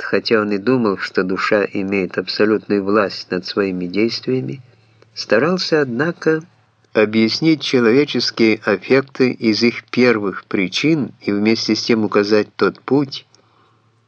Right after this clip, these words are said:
следуя которому душа могла бы иметь абсолютную власть над аффектами.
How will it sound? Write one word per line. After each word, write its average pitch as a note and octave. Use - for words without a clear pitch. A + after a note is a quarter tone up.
следуя A2+
которому A2+
душа G#2+
могла G#2
бы G2
иметь G2+
абсолютную G#2+
власть F#2+
над G2+
аффектами. -